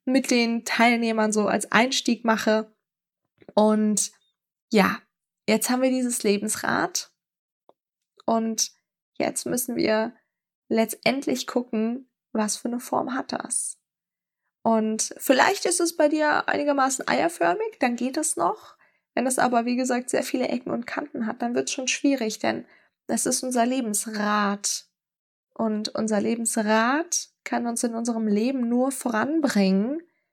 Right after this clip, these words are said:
wenn es rund läuft. Wenn es nicht rund läuft, sprich, wenn es nicht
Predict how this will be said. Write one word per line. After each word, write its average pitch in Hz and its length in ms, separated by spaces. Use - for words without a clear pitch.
wenn 220 140
es 220 160
rund 247 680
läuft. - 1000
Wenn 220 160
es 220 160
nicht 277 340
rund 247 280
läuft, 220 480
sprich, - 300
wenn 220 140
es 220 140
nicht - 380